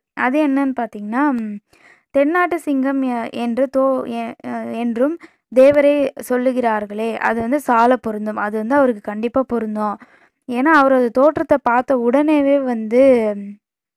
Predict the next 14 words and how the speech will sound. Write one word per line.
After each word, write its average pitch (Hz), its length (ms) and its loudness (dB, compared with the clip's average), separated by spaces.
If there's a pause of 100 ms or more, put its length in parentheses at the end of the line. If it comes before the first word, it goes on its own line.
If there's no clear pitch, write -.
(640)
உடனேவே 269 460 -2
நினைத்தேன், 220 580 -4
அவர் 208 260 -4
வந்து 220 260 -4
ஒரு 233 180 -2
தென்னாட்டு 226 500 -4
சிங்கம் 214 440 -8
தான் 208 320 0 (420)
அப்படின்றத 240 440 -2
நான் 220 280 -2
உணர்ந்துட்டேன் 233 340 -4
அவரை 220 320 0
பார்த்த 220 320 0
உடனேவே. 214 640 -4